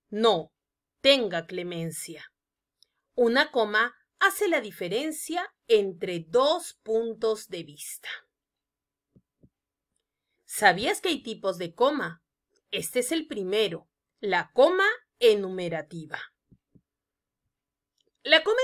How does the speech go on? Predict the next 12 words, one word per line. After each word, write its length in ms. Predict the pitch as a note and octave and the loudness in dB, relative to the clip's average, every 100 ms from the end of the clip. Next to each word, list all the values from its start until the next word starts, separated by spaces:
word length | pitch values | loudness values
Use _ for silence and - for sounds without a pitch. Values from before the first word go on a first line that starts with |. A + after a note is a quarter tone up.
| B4+ | 2
enumerativa 680 | E4+ A3 G3 - C4+ E4+ | 4 4 0 -2 0 2
se 220 | E4+ G3+ | 2 -4
usa 320 | F#3+ C4+ D#4 D#4 | -4 -2 -2 0
para 220 | B3 G3 | 0 -2
distanciar 760 | F3+ E3+ F3+ F3 - C#4+ E4+ | -6 -10 -8 -8 -4 0 2
a 80 | B3+ | 0
los 240 | F3+ E3 | -2 -6
elementos 640 | - F#3 F#3+ B3 D4+ A3+ A3 | -10 -8 -4 -4 -4 -6 -6
que 180 | B3+ - | -8 -6
componen 640 | E3+ E3 G3 A#3 F3 F#3+ | -6 -6 -2 -2 -4 -8
o 100 | G#3 | -4
conforman 720 | D#4 E4 - A#3 A3 A3+ B3 | -4 -4 -2 -2 -2 -6 -8